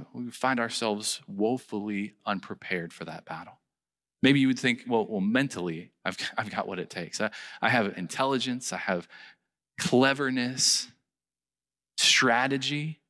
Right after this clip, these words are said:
Maybe I can outthink the enemy, the father of lies." That's a difficult, a difficult challenge to take hold of.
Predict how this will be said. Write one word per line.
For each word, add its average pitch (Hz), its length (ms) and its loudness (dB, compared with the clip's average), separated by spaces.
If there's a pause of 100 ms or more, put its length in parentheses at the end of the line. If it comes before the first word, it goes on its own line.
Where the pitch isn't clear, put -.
(120)
Maybe 165 280 4
I 156 80 -4
can 131 160 0
outthink - 760 -4 (1080)
the 113 140 4
enemy, 95 460 -4 (340)
the 120 60 2
father 113 400 2
of 92 180 -8
lies." - 580 -8 (520)
That's - 120 2
a 107 40 -2
difficult, 104 480 -6 (280)
a 104 40 -10
difficult 120 560 0
challenge 107 460 -4
to 95 80 -10
take 95 220 -6 (120)
hold 110 320 -12
of. - 100 -20